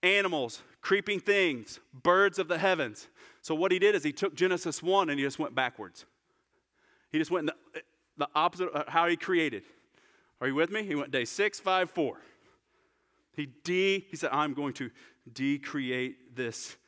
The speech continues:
thing because it is so messed up." Now, here's what we can do. We can close our Bibles and be like, "God is gonna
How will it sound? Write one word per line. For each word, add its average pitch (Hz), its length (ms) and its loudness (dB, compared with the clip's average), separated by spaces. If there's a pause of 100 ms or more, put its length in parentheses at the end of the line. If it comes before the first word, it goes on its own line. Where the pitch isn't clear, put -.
(280)
thing 117 440 -6
because 113 360 -8
it 113 100 -8
is 110 120 -12
so 117 540 -4 (300)
messed 110 400 -10
up." 107 180 -6
Now, 117 180 -6
here's 120 240 -6
what 135 100 -6
we 127 140 -10
can 139 140 -6
do. 110 180 -6 (1400)
We 101 80 -16
can 117 140 -14
close 123 260 -8
our 135 80 -6
Bibles 120 400 -4
and 113 80 -12
be 110 80 -8
like, 104 240 -8 (1000)
"God 151 260 2
is 131 120 -4
gonna 120 280 -2